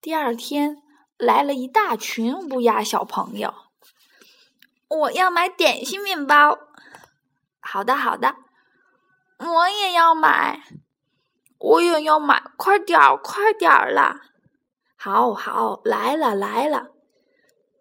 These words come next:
”“这种点心面包真好吃。”“谢谢。”“如果能再便宜点儿，我会每天都来买的。”“嗯，还有啊，你们的面包店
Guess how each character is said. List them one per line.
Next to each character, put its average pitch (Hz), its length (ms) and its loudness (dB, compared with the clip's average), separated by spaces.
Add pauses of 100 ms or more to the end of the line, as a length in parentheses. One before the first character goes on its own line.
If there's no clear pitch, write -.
(140)
”“这 359 120 -10
种 330 200 -4
点 285 220 -2
心 330 240 -10
面 311 320 -4
包 330 180 8
真 494 300 -2
好 - 280 -2
吃。 - 640 -2 (680)
”“谢 - 180 0 (160)
谢。 - 520 -2 (1600)
”“如 330 140 -6
果 320 140 -2
能 269 220 -4
再 339 140 0
便 185 480 -4
宜 339 180 -6
点 285 200 -2
儿， - 120 -12
我 - 260 -4
会 311 180 -2
每 269 180 -4
天 403 360 -4
都 302 120 4
来 208 200 4
买 208 260 -4 (160)
的。 - 260 -6 (1400)
”“嗯， 294 200 -8
还 254 300 -6
有 302 360 0
啊， - 240 -6 (400)
你 285 140 -10
们 269 220 -4
的 330 100 -2
面 339 320 -4
包 330 220 2
店 330 340 -4